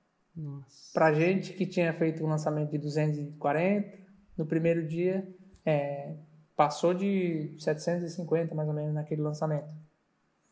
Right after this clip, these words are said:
Speaker 2: Quando fechou o carrinho.
Speaker 1: Cara,
Speaker 2: E no
Speaker 1: que
Speaker 2: primeiro
Speaker 1: louco,
Speaker 2: dia,
Speaker 1: né?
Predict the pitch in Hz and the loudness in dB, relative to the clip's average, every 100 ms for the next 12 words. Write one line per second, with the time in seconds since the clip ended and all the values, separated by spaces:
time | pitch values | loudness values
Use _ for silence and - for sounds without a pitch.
0 | _ _ _ _ _ _ - 147 151 151 | _ _ _ _ _ _ -6 -2 0 0
1 | 151 147 147 - - - _ _ - _ | 4 2 2 -8 -16 -20 _ _ -20 _
2 | - _ - - 160 151 147 151 156 160 | -20 _ -12 -6 0 2 2 4 6 6
3 | 156 151 160 185 202 - - | 6 4 4 4 2 -6 -16